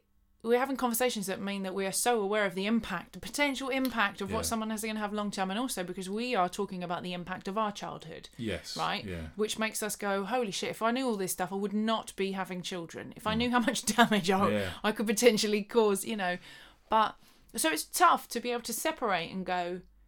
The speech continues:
Speaker 1: you know, "We're doing our best and all they need is love. And you
Speaker 2: Mm.
Speaker 1: know what? Probably we're gonna pass some stuff on." But,
Speaker 2: Yeah,
Speaker 1: but
Speaker 2: def-, I
Speaker 1: having the
Speaker 2: don't think
Speaker 1: ability
Speaker 2: there's
Speaker 1: to be
Speaker 2: any
Speaker 1: able to
Speaker 2: probably
Speaker 1: talk about
Speaker 2: about
Speaker 1: that,
Speaker 2: it.
Speaker 1: yeah.
Speaker 2: It's, you know, it's, it's
Speaker 1: You
Speaker 2: gonna
Speaker 1: know.
Speaker 2: happen.
Speaker 1: Yeah, but I think that you,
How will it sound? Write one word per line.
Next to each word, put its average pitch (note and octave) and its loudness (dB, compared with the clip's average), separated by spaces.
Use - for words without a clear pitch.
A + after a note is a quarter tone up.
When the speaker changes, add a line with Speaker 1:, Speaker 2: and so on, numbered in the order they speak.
Speaker 1:
you G#3 -6
know, F3 -2
"We're F#3 -2
doing G3 -2
our F3 0
best D3+ -2
and G3 -2
all G#3+ 0
they G3 -2
need E3+ -6
is D#3 -8
love. - -10
And F#3+ 0
you G#3+ -2
Speaker 2:
Mm. - 0
Speaker 1:
know A3+ 2
what? G3+ 2
Probably G#3+ 2
we're F#3+ 2
gonna F#3 -2
pass F3 0
some F3 -4
stuff D#3+ -4
on." D3 -6
But, G#3 8
Speaker 2:
Yeah, F2+ 4
Speaker 1:
but A3 4
Speaker 2:
def-, - -6
I - -2
Speaker 1:
having B3 4
the B3 4
Speaker 2:
don't A#3+ 10
think A#3+ 6
Speaker 1:
ability A3 4
Speaker 2:
there's G3+ 2
Speaker 1:
to A3 4
be G#3+ 4
Speaker 2:
any - -
Speaker 1:
able G#3+ 0
to A3+ 0
Speaker 2:
probably B3 8
Speaker 1:
talk F#3 2
about A#3 2
Speaker 2:
about D3+ -2
Speaker 1:
that, - -14
Speaker 2:
it. A3 4
Speaker 1:
yeah. F#3 4
Speaker 2:
It's, F3 -6
you A2 -4
know, F2 -6
it's, - -10
it's B3 -4
Speaker 1:
You A#3+ -2
Speaker 2:
gonna C3+ 0
Speaker 1:
know. - -2
Speaker 2:
happen. E2 -8
Speaker 1:
Yeah, B3 10
but B3 8
I B3 6
think C4 -2
that C4 4
you, A#3+ 0